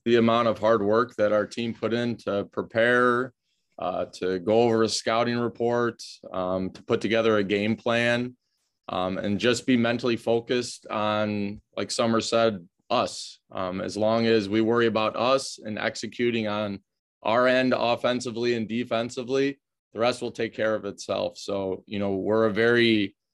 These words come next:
team-driven, team-focused. We wanna share the basketball on offense, find the hot hand on offense, and we're gonna make you work defensively. So as long as we just continue to worry about us, um, a lot of good things are gonna continue to happen for us.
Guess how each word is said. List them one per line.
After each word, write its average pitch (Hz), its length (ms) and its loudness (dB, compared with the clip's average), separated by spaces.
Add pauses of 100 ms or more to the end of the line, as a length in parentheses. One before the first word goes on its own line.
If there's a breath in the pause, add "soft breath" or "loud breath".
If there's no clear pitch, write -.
(380)
team-driven, 143 1120 2 (140)
team-focused. 139 960 -2
We 110 100 -6
wanna 113 280 -4
share 131 240 0
the 123 80 -2
basketball 123 520 -2
on 123 120 -4
offense, 127 480 -2
find 117 240 -2
the 113 40 -4
hot 113 240 -2
hand 117 300 -2
on 117 160 -2
offense, 120 540 -4
and 107 300 -2
we're 107 120 -4
gonna 113 140 -2
make 113 200 -2
you 110 80 -6
work 113 220 -4
defensively. 107 640 -6
So 104 380 -2 (560)
as 101 60 -10
long 143 200 4
as 160 60 2
we 170 80 6
just 151 220 0
continue 143 360 0
to 131 80 2
worry 127 220 2
about 113 280 0
us, 113 440 -2
um, 98 240 -6 (960)
a 95 80 -4
lot 104 260 -2
of 117 60 0
good 117 160 0
things 104 220 -2
are 95 40 -4
gonna 104 180 -2
continue 101 360 -6
to 90 100 -4
happen 92 320 -4
for 78 160 -6
us. - 220 -16